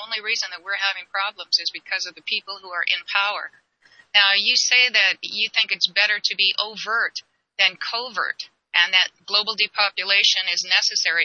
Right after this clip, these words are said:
A global depopulation regime is necessary for the sustainability of mankind. How would you implement this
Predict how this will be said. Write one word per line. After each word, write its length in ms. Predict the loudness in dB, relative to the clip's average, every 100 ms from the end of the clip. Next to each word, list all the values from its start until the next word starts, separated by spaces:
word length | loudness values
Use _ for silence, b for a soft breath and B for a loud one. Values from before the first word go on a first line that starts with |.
| 0
A 80 | -4
global 360 | -4 -4 -4
depopulation 840 | -6 0 0 0 0 2 2 0 -4
regime 480 | 2 4 4 2 0
is 100 | -2
necessary 640 | -2 -4 -4 -2 2 0 -2
for 100 | -6
the 100 | -2
sustainability 880 | -2 0 2 2 0 -2 2 2
of 60 | 4
mankind. 600 | 4 4 4 2 2 0 B B B B 2
How 220 | 4 4
would 140 | 2 -2
you 100 | 0 0
implement 560 | 0 -4 2 4 4 0 _ _ -14 _
this 180 | 0 0